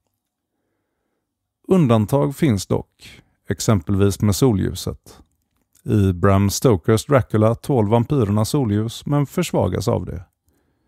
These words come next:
I Stephenie Meyers Twilight tål vampyrerna solljus, men deras hud reflekterar det så att det glittrar, vilket gör att det inte kan visa sig i solljus inför människor utan att avslöja att det är annorlunda.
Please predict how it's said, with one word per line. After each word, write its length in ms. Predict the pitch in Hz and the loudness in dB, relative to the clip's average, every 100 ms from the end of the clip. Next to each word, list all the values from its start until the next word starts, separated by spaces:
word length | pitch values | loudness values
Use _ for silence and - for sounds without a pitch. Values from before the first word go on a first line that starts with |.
| _ _ _ _ _ - | _ _ _ _ _ -2
I 80 | 151 | 0
Stephenie 440 | 143 175 160 170 170 | 0 0 0 0 2
Meyers 600 | 185 180 104 98 - - | 2 4 2 0 -4 -6
Twilight 800 | - 175 139 95 - - - | 0 2 2 0 -2 -12 -14
tål 340 | - 170 101 98 | -2 0 2 2
vampyrerna 520 | 131 139 170 101 101 | 0 2 2 2 0
solljus, 600 | - 131 92 92 95 - | 0 -2 -2 -4 -8 -10
men 260 | - 139 139 | -2 2 2
deras 340 | 135 139 - | 2 0 2
hud 340 | 165 156 143 160 | 2 0 -2 0
reflekterar 720 | 147 - 147 180 120 98 98 | 0 0 -4 0 2 2 2
det 200 | 98 98 | 0 0
så 180 | - 107 | -2 -4
att 80 | |
det 80 | - | -2
glittrar, 600 | 101 135 - 98 - - - _ _ _ _ _ _ _ | -2 -2 -4 -6 -6 -8 -18 _ _ _ _ _ _ _
vilket 520 | 151 156 143 170 - | 0 0 2 -2 -2
gör 300 | 180 180 104 | 2 4 4
att 140 | 104 - | 4 0
det 60 | |
inte 180 | 147 147 | -2 -2
kan 180 | - 98 | 0 2
visa 320 | 131 120 101 | 2 0 -4
sig 160 | 92 98 | -2 0
i 40 | |
solljus 560 | 95 139 104 95 95 - | 0 0 0 0 -2 -2
inför 320 | 123 - 127 | -2 2 2
människor 760 | 107 123 92 - 98 98 - 151 | 4 2 2 2 0 0 -2 -2
utan 340 | 135 - 113 | -2 -2 -2
att 200 | 117 - | -2 -2
avslöja 720 | 156 113 87 - 98 95 98 | 0 0 -2 -2 0 2 0
att 180 | 98 - | -2 0
det 80 | 139 | 0
är 160 | 95 | 2
annorlunda. 640 | 101 104 92 92 90 95 | 2 2 0 -2 -6 -10